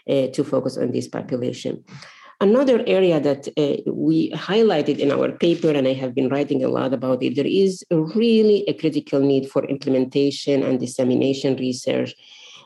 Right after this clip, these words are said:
uh, to identify the multi-level organizations, community, and structural factor that may impede or facilitate the delivery of the evidence-based interventions that we already have in place.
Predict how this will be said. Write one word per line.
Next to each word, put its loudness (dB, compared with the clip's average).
uh, 2
to -2
identify 2
the 0
multi-level 0
organizations, 0
community, 2
and -2
structural -2
factor -4
that -2
may 2
impede 2
or 2
facilitate -2
the 0
delivery 2
of -2
the -2
evidence-based 0
interventions -2
that -2
we 0
already 0
have -2
in -2
place. -2